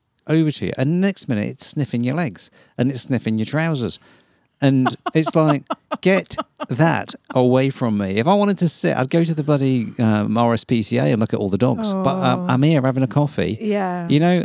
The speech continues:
Speaker 1: and
Speaker 2: It's a funny one, isn't it? It's a
Speaker 1: it's,
Speaker 2: funny
Speaker 1: it wasn't
Speaker 2: one.
Speaker 1: a horrible dog by any stretch, but it's just like, why do
Speaker 2: I
Speaker 1: people
Speaker 2: know,
Speaker 1: not
Speaker 2: I
Speaker 1: think about
Speaker 2: know,
Speaker 1: those things?
Speaker 2: I know.
Speaker 1: You
Speaker 2: It's,
Speaker 1: know?
Speaker 2: it's, it's something to think
Speaker 1: It's
Speaker 2: of.
Speaker 1: just
Speaker 2: It's just,
Speaker 1: courtesy.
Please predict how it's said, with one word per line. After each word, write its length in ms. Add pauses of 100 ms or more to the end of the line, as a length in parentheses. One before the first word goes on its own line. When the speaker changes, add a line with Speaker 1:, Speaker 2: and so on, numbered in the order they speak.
Speaker 1:
and 460
Speaker 2:
It's 160
a 60
funny 300
one, 200
isn't 240
it? 140
It's 180
a 40
Speaker 1:
it's, 100
Speaker 2:
funny 180
Speaker 1:
it 80
wasn't 220
Speaker 2:
one. 100
Speaker 1:
a 40
horrible 220
dog 360
by 140
any 100
stretch, 340
but 200
it's 180
just 160
like, 120
why 560 (120)
do 80
Speaker 2:
I 140
Speaker 1:
people 160
Speaker 2:
know, 180
Speaker 1:
not 260
Speaker 2:
I 140
Speaker 1:
think 140
about 240
Speaker 2:
know, 80
Speaker 1:
those 140
things? 300
Speaker 2:
I 60
know. 220
Speaker 1:
You 120
Speaker 2:
It's, 140
Speaker 1:
know? 60
Speaker 2:
it's, 260
it's 220
something 320
to 100
think 160
Speaker 1:
It's 80
Speaker 2:
of. 80
Speaker 1:
just 140
Speaker 2:
It's 160
just, 180
Speaker 1:
courtesy. 160